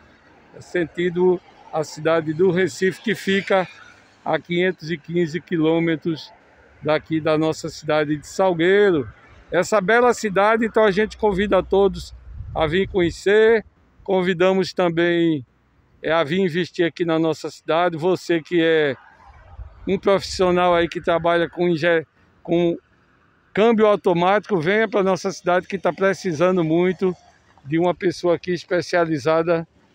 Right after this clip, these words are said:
na nossa região. Então venha-se embora, investir aqui na cidade de Salgueiro, Pernambuco.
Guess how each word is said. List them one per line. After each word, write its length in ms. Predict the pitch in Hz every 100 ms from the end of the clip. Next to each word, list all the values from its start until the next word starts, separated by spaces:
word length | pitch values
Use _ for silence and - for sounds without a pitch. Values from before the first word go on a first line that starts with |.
| _ _
na 160 | 151 156
nossa 460 | 156 165 - 156
região. 800 | 143 175 135 156 175 196 185 131 107 _ _ _ _ _ _
Então 180 | - 156
venha-se 360 | 160 233 233 247
embora, 600 | 202 196 196 175 143 117 _ _ - - - -
investir 480 | 160 165 190 - 185
aqui 160 | 180 175
na 160 | 180
cidade 400 | 160 - 175 170
de 140 | 160 175
Salgueiro, 560 | - 185 165 175 180
Pernambuco. 500 | 180 160 165 160 156